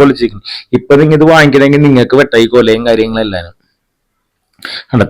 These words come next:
തെങ്ങ്, അതുപോലെ തന്നെ ദേ മാവ്, ചക്ക ഉണ്ടായി കിടക്കണ്ട, ഇഷ്ടം പോലെ ചക്ക ഉണ്ടായി കിടക്കണം, നല്ല വരിക്ക ചക്ക, ഇഷ്ടം പോലെ ചക്ക ഉണ്ടായി കിടക്കുന്നുണ്ട്.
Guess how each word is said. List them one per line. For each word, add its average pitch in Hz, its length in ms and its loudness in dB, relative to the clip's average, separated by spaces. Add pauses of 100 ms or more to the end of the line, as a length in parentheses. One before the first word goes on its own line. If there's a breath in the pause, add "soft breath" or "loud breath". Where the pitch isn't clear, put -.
തെങ്ങ്, 110 360 2 (760)
അതുപോലെ 110 300 4
തന്നെ 113 180 2
ദേ 120 40 4 (120)
മാവ്, 113 300 2 (120)
ചക്ക 113 240 -4
ഉണ്ടായി 131 160 2
കിടക്കണ്ട, 143 260 2 (100)
ഇഷ്ടം - 600 -6
പോലെ 135 180 4
ചക്ക 147 260 0
ഉണ്ടായി 135 160 0
കിടക്കണം, 117 240 0
നല്ല 120 340 4
വരിക്ക 113 340 2
ചക്ക, 101 220 -6 (640 loud breath)
ഇഷ്ടം - 540 -4
പോലെ 127 180 4
ചക്ക 131 240 -2
ഉണ്ടായി 107 200 2
കിടക്കുന്നുണ്ട്. 90 320 -6